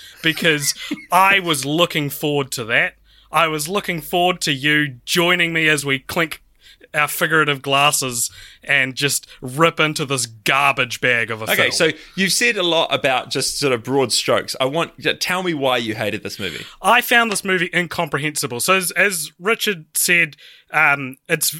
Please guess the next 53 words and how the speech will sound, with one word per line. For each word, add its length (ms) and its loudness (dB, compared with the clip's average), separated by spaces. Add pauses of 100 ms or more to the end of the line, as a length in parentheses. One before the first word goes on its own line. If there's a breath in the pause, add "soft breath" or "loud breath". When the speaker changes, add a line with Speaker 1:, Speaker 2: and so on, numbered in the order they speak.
Speaker 1:
it's 180 2
very 240 6
slow 480 4
and 180 0
boring, 460 2
and 340 2 (460 loud breath)
I 140 4
also 240 0
agree 220 4
with 80 0
what 80 -16
you 80 -4
said, 220 -2
Jeremy, 320 2
that 340 2
it 120 -6
feels 380 0
like 300 0
it's 160 -8
based 340 0
on 140 -2
a 40 -4
book 360 -4
that 240 -2 (160)
no 260 -2
one 160 -2
can 260 -8
read. 300 0 (280 loud breath)
Speaker 2:
Like, 160 -2
has 160 0
Speaker 1:
Like, 120 4
Speaker 2:
more 140 0
detail. 600 -2
Speaker 1:
Yeah, 380 0
yeah. 120 2
Speaker 2:
And 80 4
that's 160 2
the 60 -6
pro-, 140 0
that's 220 0
the 40 -10
problem 180 -2
with 100 -4
J 180 0
K 160 -2
Rowling 400 0
having 300 -6
such 420 -4
a 60 -8
heavy 320 -4
hand 320 -4
and 100 -6
actually 400 -4